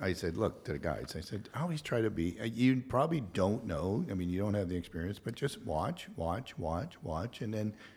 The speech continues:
once you get into the habit of knowing, you know, watching the carpenter work, you know what his next move is. Just have that tool in your hand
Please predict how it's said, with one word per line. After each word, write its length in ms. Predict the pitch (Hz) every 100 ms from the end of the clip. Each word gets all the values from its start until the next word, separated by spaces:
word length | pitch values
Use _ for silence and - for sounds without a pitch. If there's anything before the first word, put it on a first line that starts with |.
| -
once 200 | - 143
you 80 | 143
get 160 | 123 107
into 200 | 107 95
the 120 | 87
habit 320 | 87 90 95
of 240 | 85 82 80 - - - -
knowing, 560 | 98 98 98 98 90 90 - -
you 80 | 98
know, 160 | 82 87
watching 360 | 87 87 - 92
the 80 | 85
carpenter 500 | 92 87 - 80 82
work, 480 | 127 127 101 - - - -
you 100 | -
know 220 | 117 127 110
what 200 | 98 95
his 240 | 87 82 -
next 320 | 98 87 -
move 240 | 120 85
is. 200 | 85 95
Just 320 | - 131 127 - - - -
have 320 | - 139 127
that 320 | 110 98 -
tool 260 | - 117 107
in 80 | 95
your 140 | 90
hand 380 | 95 92 92